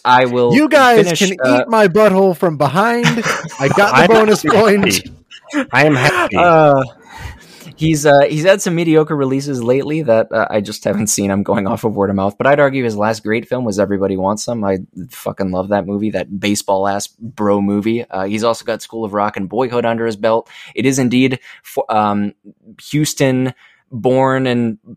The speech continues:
Speaker 1: maybe raised, question mark, Richard Linklater. Uh, that's indeed who we were looking for in that quote. He just said the first part about the paint, not the last part about the details. It was just me inserting more stuff about details because details,
Speaker 2: Wonderful.
Speaker 1: details, details. Um,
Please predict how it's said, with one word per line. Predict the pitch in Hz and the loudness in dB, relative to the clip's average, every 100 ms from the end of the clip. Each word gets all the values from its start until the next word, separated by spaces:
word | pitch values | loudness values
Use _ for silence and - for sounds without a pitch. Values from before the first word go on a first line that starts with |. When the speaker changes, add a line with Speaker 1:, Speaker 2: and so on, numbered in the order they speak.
| - - _ | -20 -20 _
Speaker 1:
maybe | 120 107 117 151 165 | 0 2 2 0 0
raised, | 151 156 170 160 - | 2 2 0 -4 -8
question | - 151 - 160 | -4 -4 -4 -4
mark, | 165 156 | -4 -2
Richard | 175 233 175 | -2 -2 -2
Linklater. | 202 143 110 107 135 - | -2 -2 -2 -4 -8 -10
Uh, | 104 104 104 104 | -4 -2 0 -2
that's | 117 - | -4 -4
indeed | 123 127 127 | -4 -4 -4
who | 117 | -2
we | 120 | 0
were | 110 | 0
looking | 120 127 | -2 -6
for | 139 143 | -2 0
in | 120 127 | 2 0
that | 135 | -2
quote. | - 147 147 - - _ | -2 -2 -2 -14 -20 _
He | 156 | -4
just | 160 147 | -2 -6
said | 139 | -6
the | 117 | -4
first | 120 117 | -4 -4
part | - 101 | -4 -4
about | 101 - | -4 -8
the | |
paint, | _ - 120 - | _ -8 -8 -6
not | 98 95 | -8 -4
the | |
last | 101 101 - | -4 -4 -6
part | 101 | -6
about | 95 95 | -4 -6
the | - | -6
details. | 85 92 - 92 87 - | -6 -6 -4 -6 -6 -10
It | - | -12
was | 90 - - | -12 -12 -16
just | - - - | -20 -18 -10
me | 92 87 | -4 -2
inserting | 82 78 73 82 69 - _ - | -4 -4 -6 -6 -8 -10 _ -12
more | 98 82 | -8 -8
stuff | - - 95 | -6 -6 -6
about | - 92 - | -6 -8 -6
details | 90 - - | -10 -10 -12
because | - - 82 | -10 -8 -4
details, | 95 104 104 | -4 -2 -2
Speaker 2:
Wonderful. | 98 87 - 85 | -2 -4 -4 -6
Speaker 1:
details, | 78 - - 95 | -6 -8 -8 -10
details. | - - - _ _ _ - | -10 -14 -18 _ _ _ -6
Um, | 104 101 101 101 | -2 -2 -4 -6